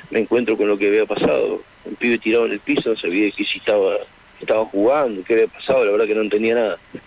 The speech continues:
Le pregunto qué es lo que había pasado y el pibe sale, sale de adentro disparando, que no, no, no, y se salió disparando y saltó el, la reja y, bueno, eh, lo corrieron mi hijo, pero, eh,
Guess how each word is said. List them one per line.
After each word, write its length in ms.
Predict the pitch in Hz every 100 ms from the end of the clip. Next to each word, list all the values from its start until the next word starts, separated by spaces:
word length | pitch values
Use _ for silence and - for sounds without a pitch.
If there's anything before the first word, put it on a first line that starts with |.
| -
Le 100 | 107
pregunto 420 | - 110 117 110
qué 60 | 117
es 60 | 113
lo 60 |
que 60 | 113
había 160 | 113
pasado 500 | 113 110 - 151 165 151
y 200 | - - - - - -
el 120 | - 101
pibe 260 | 113 107
sale, 460 | 101 110 - - - - -
sale 220 | - 104 -
de 60 |
adentro 300 | 101 113 107
disparando, 540 | 110 101 107 135 135 104
que 100 | - -
no, 320 | 139 151 123
no, 200 | 127 135 117
no, 260 | - - - -
y 40 | -
se 60 | -
salió 280 | - 110 120
disparando 480 | 117 120 120 135 156
y 40 |
saltó 360 | 135 101 - 120
el, 240 | 120 - - - - - - - -
la 180 | 104 110
reja 440 | 113 143 147 170
y, 240 | 156 - - -
bueno, 280 | 110 107 92 - - 92 - - - - - -
eh, 280 | 107 90 80 110
lo 100 | 113
corrieron 400 | 110 123 131 117
mi 100 | 120
hijo, 260 | 143 147
pero, 260 | 131 - - - - - -
eh, 200 | 101 101